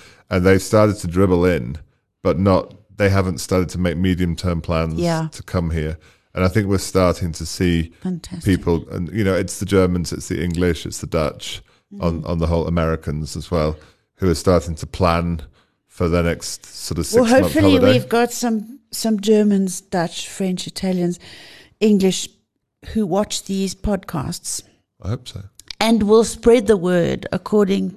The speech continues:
Speaker 2: to these podcasts, because we do need those tourists back.
Speaker 1: Yes.
Speaker 2: We really
Speaker 1: Yeah.
Speaker 2: desperately need them.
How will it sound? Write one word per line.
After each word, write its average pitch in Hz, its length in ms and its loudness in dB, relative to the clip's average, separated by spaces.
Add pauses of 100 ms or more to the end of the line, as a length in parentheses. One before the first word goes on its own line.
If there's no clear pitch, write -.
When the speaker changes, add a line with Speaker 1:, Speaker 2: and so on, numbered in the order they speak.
(100)
Speaker 2:
to 180 400 0 (920)
these 180 320 0
podcasts, 185 540 0
because 202 300 0
we 240 240 2
do 262 360 4
need 220 280 4
those - 240 -6
tourists - 440 -8
back. - 180 -4
Speaker 1:
Yes. 80 100 -2
Speaker 2:
We 107 100 -2
really 107 480 0
Speaker 1:
Yeah. - 80 -4
Speaker 2:
desperately - 540 -4
need 208 240 0
them. 202 180 0